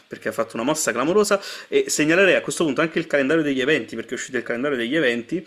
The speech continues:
Il ventidue marzo, questa cosa si fa anche al Modernissimo, in realtà ci sono i Manetti Bros che presentano U S Palmese,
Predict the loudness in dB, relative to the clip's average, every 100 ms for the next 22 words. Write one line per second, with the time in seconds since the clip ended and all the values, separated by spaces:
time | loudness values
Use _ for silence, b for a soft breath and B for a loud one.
0 | -4 -2 2 0 0 0 2 4 4 0
1 | -2 2 2 2 -2 -2 -2 -2 -2 -2
2 | -2 -2 -2 -4 -6 -6 -4 -4 -2 -4
3 | 0 0 2 0 0 -2 2 2 2 0
4 | 0 -2 -2 -2 0 0 0 0 4 4
5 | 2 -2 0 0 2 4 4 2 2 0